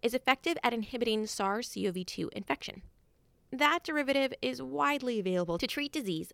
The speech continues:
like rheumatoid arthritis, and Chinese researchers have at least seven clinical trials using hydroxychloroquine to treat infection. The Food and Drug Administration Commissioner, Stephen Hahn,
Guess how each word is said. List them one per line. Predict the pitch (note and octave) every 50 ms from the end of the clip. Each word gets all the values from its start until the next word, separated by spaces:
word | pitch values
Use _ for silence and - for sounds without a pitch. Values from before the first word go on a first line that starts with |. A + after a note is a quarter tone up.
| - -
like | F#3+ F#3
rheumatoid | F3 F#3 F#3+ F3 F3 - - E3 D#3+
arthritis, | - - F3+ - - A3+ G#3 - - - - - _ _ _ _ _ _ _ _ _ _ _
and | - B3 A#3+
Chinese | - C4+ C4+ C#4+ D#4+ E4+ D4+
researchers | A#3+ A#3 A3 - A#3+ B3 B3 - D4+ D#4+ E4 -
have | - C4+ A3+ G#3
at | - - F#3+
least | G3+ G#3+ A3 G#3 - - - -
seven | - B3 B3+ B3+ D4+ D#4 D4+
clinical | - - A#3 G#3+ - F#3+ G3
trials | - - E3+ F3 E3+ E3 E3 - -
using | G#3 A#3 B3+ B3 D#4 D4+ D#4
hydroxychloroquine | - - A#3 A3 G#3+ G3+ F#3+ F#3+ - F#3 - - - A#3+ A#3+ A#3+ - - - - - - - -
to | - -
treat | - - - G3 -
infection. | - F3 - F#3+ G3 - - - - F3 - - - _ _ _ _ _ _ _ _ _ _ _ _ _ _ - - - - - -
The | - -
Food | - D4 D#4 D#4+
and | F#4+ F4+
Drug | - B3 A3+ G3+
Administration | G#3+ G3+ G3 F#3 F#3 - - F#3+ F3+ - - F3+
Commissioner, | - - G3 F#3+ - - A#3 A#3+ C4 C4+ C4+
Stephen | - - - B3 A#3 B3
Hahn, | B3 A3+ G#3 G3+ G#3 A#3 C4